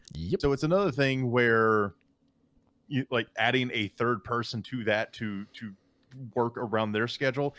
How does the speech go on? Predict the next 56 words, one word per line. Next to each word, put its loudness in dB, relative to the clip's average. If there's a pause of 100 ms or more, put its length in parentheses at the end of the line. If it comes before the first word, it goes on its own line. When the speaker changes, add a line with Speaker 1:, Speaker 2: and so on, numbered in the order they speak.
(240)
Speaker 2:
And 0
the 4
thing 4
is, 6
we're, 6
we're 0
both 4
kind 4
of -4
night 4
owls 0
as -8
well. 4 (280)
So -2 (420)
getting -2
someone 0
on 0
at -2
eleven -2
P 0
M, -2 (220)
uh, 2
for 2
a 0
lot 0
of -8
people -2
is, -4
isn't -6
the -6
easiest -4
thing -6
in -6
the -4
world -2
either. -2
Speaker 1:
It's -4
kind 0
of 2
a 4
no-no. -2
Like, -2
if -4
you 6
can 0
grab 4
thirty 0
minutes -2
in 2
the 2
middle 4
Speaker 2:
Yeah. 4
Speaker 1:
of 2
the 0
day, 6
like, -2